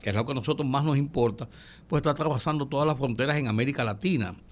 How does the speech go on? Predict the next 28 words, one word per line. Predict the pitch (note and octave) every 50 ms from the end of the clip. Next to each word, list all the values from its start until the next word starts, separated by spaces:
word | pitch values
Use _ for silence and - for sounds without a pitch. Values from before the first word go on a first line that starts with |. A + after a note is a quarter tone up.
| - -
Los | - G2+
inmigrantes | A2 A#2 A#2 A2 G#2 A2 C3+ D#3+ F3 - E3+ E3+
haitianos | F3 E3+ D#3+ D#3+ D3+ C3+ C3 C3+ D3 - - - - - - - - -
están | - G2+ - - A#2+ B2 C#3 - - -
regados | A#2 A#2+ A2+ A2 A2+ B2+ C3+
por | - - A#2+
muchas | A2 A#2+ B2+ - A#2+ A#2
partes. | - D3 D#3 D3+ B2+ B2 - - - - - -
En | - C#3 C#3+
los | B2+ A2
Estados | G#2+ G#2 - - D3+ E3 E3 - -
Unidos, | F#3 E3+ D#3+ C#3+ C3+ C3+ - - - - - - - - - - - - - - - - -
nueva | - A#2 A2+ A2+ B2 B2
vez, | A#2+ C3+ D#3 D#3 - - - - - - - - - - - - - - - - - - - - - -
se | - - B2+
hablaba | A2+ G#2+ A2+ A#2+ C3 D3
la | D3+ C#3
semana | - A#2+ G#2+ A#2 B2+ C3+
pasada | - D#3 C3 - C#3+ B2+ C3 - - C#3 - - - - - -
de | - G#2+ G#2
grupos | G#2 C#3 G#3 A#3 - - D#3+
haitianos | D3 C3+ A#2 B2+ B2+ C3 C#3+ C3+
que | C#3+
trataban | A#2 G#2 F#2+ G2+ G#2+ B2 C#3+ D3+ D3+
de, | C3+ C#3+ D#3 D#3+ - - - - - - - - - -
con | - B2 A#2 A2+ A2 A2
grupos | A2 A2 C3 D#3+ - - - D#3+ - - D#3+
centroamericanos, | - - C#3 B2+ B2 - - B2+ C3+ D3 C#3 - B2+ A2+ A#2 B2+ A#2+ -